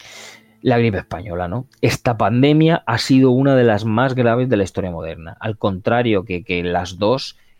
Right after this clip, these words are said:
que, que le van a preceder, eh, las cuales se extendieron, eh, se entiende, perdón, que causaron la muerte de cientos de millones de personas a lo largo de siglos.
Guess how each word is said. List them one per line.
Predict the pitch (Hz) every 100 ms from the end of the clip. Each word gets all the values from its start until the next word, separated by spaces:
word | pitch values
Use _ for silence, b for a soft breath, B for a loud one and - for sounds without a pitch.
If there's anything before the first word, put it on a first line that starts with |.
| _
que, | 120 95
que | 101 92 90 87 71
le | 110
van | 95 104
a |
preceder, | 107 98 120 139 147 185 B B B -
eh, | 117 110 107 101
las | 110 95
cuales | - 117 127
se | - 131
extendieron, | - 131 117 117 123 131 135 135
eh, | 123 107 - _ _ - _
se | - 139
entiende, | 127 117 147 131 123
perdón, | 117 107 117 123
que | 135
causaron | 117 123 - 131 123 131
la | 120
muerte | 113 117 117 123 131
de | 117
cientos | - 120 120
de | 113
millones | 101 101 107
de | 110
personas | 101 - 113
a | 98
lo |
largo | 98 101
de | 98
siglos. | 123 110 98 135